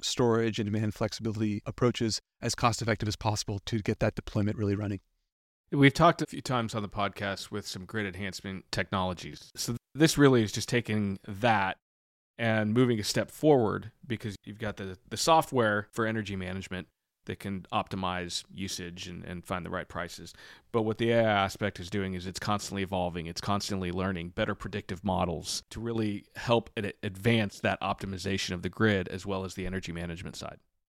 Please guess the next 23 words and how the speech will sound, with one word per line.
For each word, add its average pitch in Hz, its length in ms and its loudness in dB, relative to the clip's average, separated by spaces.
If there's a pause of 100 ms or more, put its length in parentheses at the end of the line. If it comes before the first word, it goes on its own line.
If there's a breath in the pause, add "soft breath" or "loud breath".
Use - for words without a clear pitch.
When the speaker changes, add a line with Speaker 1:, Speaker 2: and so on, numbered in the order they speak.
(360)
Speaker 1:
Yeah, 127 300 8
that's 143 200 -2
right. 120 300 4
The 147 140 0
changing 147 640 2
nature 127 340 0
and 131 100 2
the 113 60 0
constant 117 440 -2
updating 113 400 0
nature 110 340 0
of 117 100 -4
it 117 80 -6 (100)
is 120 180 -2
an 117 60 2
important 120 380 -2
factor, 139 460 -2
right? 120 180 -4
The 120 80 -4
grid 139 220 0
looks - 420 -2 (240 soft breath)
quite 151 240 0
different 127 420 0